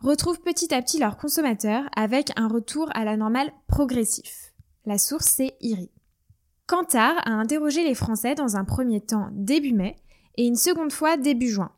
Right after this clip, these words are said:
Et il s'avère qu'ils sont toujours aussi attentifs à ce qu'ils mettent dans leurs assiettes et au mieux manger. Quelques chiffres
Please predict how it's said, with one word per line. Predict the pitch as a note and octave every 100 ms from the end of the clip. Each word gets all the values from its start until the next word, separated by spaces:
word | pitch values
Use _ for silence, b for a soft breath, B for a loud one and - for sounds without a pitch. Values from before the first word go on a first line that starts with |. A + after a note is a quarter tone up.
| _
Et | -
il | A#3+
s'avère | A3+ C4 D4 E4+
qu'ils | - A3+
sont | - A3+
toujours | A3 - E4+ E4 F4+ -
aussi | D4 D4+ - D#4
attentifs | B3+ A#3+ G#3+ - A#3 - -
à | G3+
ce | - D#4+
qu'ils | D4+ D4
mettent | C#4
dans | A#3
leurs | G#3 F#3+ A3
assiettes | A#3 - D4+ -
et | A3
au | G#3
mieux | G3+ A#3 C4+
manger. | G#3 F#3 - _ _ -
Quelques | F4 F4 E4
chiffres | - D#4+ - -